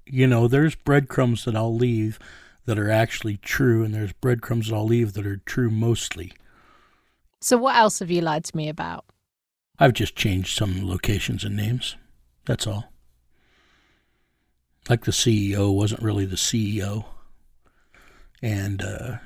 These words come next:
Speaker 1: you know, the Mexican job wasn't really in Mexico. And, you know, there's just some little tidbits. I've just changed some things to make sure that the compass kept pointing north.
Speaker 2: So is it to protect other people or protect yourself?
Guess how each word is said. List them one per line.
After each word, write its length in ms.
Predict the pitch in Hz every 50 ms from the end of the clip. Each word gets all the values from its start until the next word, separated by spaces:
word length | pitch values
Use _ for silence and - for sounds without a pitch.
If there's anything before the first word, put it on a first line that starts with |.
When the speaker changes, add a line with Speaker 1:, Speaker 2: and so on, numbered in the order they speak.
| - - -
Speaker 1:
you 100 | - 135
know, 200 | 120 104 98 104
the 60 | 107
Mexican 440 | 110 107 107 - - - - 120 107
job 300 | 95 113 104 101 101 101
wasn't 220 | 104 98 98 -
really 200 | 123 113 107 95
in 100 | 92 95
Mexico. 680 | 101 107 101 - - - - - 113 104 104 107 110 113 - -
And, 380 | - 110 104 101 113 123 156 -
you 60 | -
know, 240 | 180 160 135 139 139 - -
there's 180 | - 170 160 -
just 340 | - 160 147 - - -
some 200 | - - 165 151
little 160 | 147 143 143 151
tidbits. 720 | - - 143 131 110 110 120 127 131 - - - - - - -
I've 140 | - 120 123
just 220 | - 151 151 - -
changed 320 | - - 143 135 127 -
some 80 | - 120
things 340 | 110 - 131 123 127 117 -
to 300 | - - 123 113 110 117 - - - - - - - - - - - - _ _ _ _ _ _ -
make 160 | - 123 117 -
sure 300 | - - 123 117 113 110
that 240 | 113 113 110 - _ _ _
the 80 | - 123
compass 480 | - - - 127 110 - 113 - - - - - - _ -
kept 260 | - - - - - -
pointing 380 | 110 110 - - - 104 104
north. 400 | 101 95 95 - - - - - - - - - - _ _ _ _ _ _ _ _ _ _ _ _ _ _ _ _ _
Speaker 2:
So 180 | - - 226 202
is 160 | 196 175 165
it 120 | 185 180
to 80 | - -
protect 440 | - - 202 - 208 180 180 - -
other 180 | 214 185 185
people 360 | 170 - 214 214 208 - - 196
or 60 | 180
protect 420 | - 180 - - 180 180 180 -
yourself? 640 | - 214 - - - - - - - - _ -